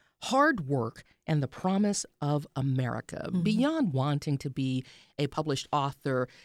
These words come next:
Speaker 1: as I said in our opening, not only are you teaching people who want to be more involved and more engaged in the process, uh, you share a lot of your own personal story.
Speaker 2: Yeah.
Speaker 1: How did you decide what you wanted to put in your first book?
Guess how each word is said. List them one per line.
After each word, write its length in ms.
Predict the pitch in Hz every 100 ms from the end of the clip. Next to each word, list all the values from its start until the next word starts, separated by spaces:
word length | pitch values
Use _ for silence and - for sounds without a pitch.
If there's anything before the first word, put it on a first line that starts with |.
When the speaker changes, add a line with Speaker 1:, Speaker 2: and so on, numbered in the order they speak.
| - _
Speaker 1:
as 160 | - 202
I 60 | 196
said 220 | 220 202
in 80 | 170
our 80 | -
opening, 480 | 175 170 160 151 143 -
not 120 | 175
only 240 | 226 269 240
are 80 | 180
you 320 | 175 165 170 _ _ _ _ _ _ _ _ _
teaching 500 | - 254 262 226 190
people 280 | - 170 165
who 120 | 156
want 400 | 151 151 180 202
to 80 | -
be 100 | 156
more 200 | 156 156
involved 440 | 147 147 139 139
and 100 | 139
more 180 | 147 160
engaged 540 | 147 135 147 139 131 -
in 100 | 147
the 60 | 139
process, 560 | 143 123 123 98 - - - _ -
uh, 180 | 185 -
you 240 | - 202
share 320 | 247 - 262 240
a 60 |
lot 220 | 175 175 170
of 100 | 160
your 120 | 160
own 120 | 156
personal 380 | - 165 160 143
story. 460 | - - 156 151
Speaker 2:
Yeah. 80 | 180 180 175 160
Speaker 1:
How 140 | 277
did 180 | 339 -
you 200 | 208 190
decide 640 | 156 156 - 156 151 143
what 480 | 139 135 135 151 175
you 140 | 143 143
wanted 420 | 135 135 131 131
to 40 |
put 240 | 123 - 143
in 140 | 127
your 100 | 123
first 280 | - 117 -
book? 260 | 110 -